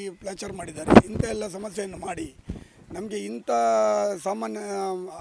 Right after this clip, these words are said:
ಸದಸ್ಯರಿಗೆ ನಮಗೆ, ಆ, ಬೇಕಾಗುವ ಒಳ್ಳೆಯ ಸದಸ್ಯರು ಬೇಕಾಗಿದ್ದಾರೆ. ಇಲ್ಲಿ ಸದಸ್ಯರಿಗೆ, ಒಳ್ಳೆಯ ಸದಸ್ಯರಿಗೆ ಇವರು ಈ ಥರ ಅನ್ಯಾಯ ಮಾಡಿ, ನ್ಯಾಯ ಕೇಳಲಿಕ್ಕೆ ಹೋದ ಸದಸ್ಯರಿಗೆ ಅವರು ಹೊರದಬ್ಬಿ,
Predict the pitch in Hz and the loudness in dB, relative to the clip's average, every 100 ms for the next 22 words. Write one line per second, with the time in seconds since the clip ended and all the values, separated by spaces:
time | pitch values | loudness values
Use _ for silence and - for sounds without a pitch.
0 | 175 180 202 208 214 196 180 196 202 185 | -8 -6 -4 -4 -4 -4 -4 -6 -8 -10
1 | 180 180 - - _ - 196 170 202 240 | -12 -16 -20 -20 _ -14 -12 -4 -2 2
2 | 208 196 196 202 208 196 202 220 185 214 | 2 4 0 -2 -4 0 0 0 0 -2
3 | 185 170 151 131 117 - _ _ _ 220 | -2 -8 -8 -12 -16 -20 _ _ _ -8
4 | 240 202 208 247 214 247 233 226 214 226 | -6 0 2 2 2 2 2 0 0 2
5 | 247 226 226 202 220 214 214 214 214 220 | 2 2 0 0 0 0 0 -2 -4 -4
6 | 233 220 214 208 220 226 220 190 160 135 | 0 4 4 4 0 0 -2 -4 -6 -14
7 | - - - 190 202 233 233 226 220 214 | -20 -20 -14 -4 -2 0 0 0 0 0
8 | 208 208 202 196 214 - 214 202 202 202 | 0 0 -2 -2 -4 -2 -2 -2 -2 -2
9 | 202 196 202 202 190 226 214 165 - | -2 -2 -4 -4 -2 0 -2 -4 -6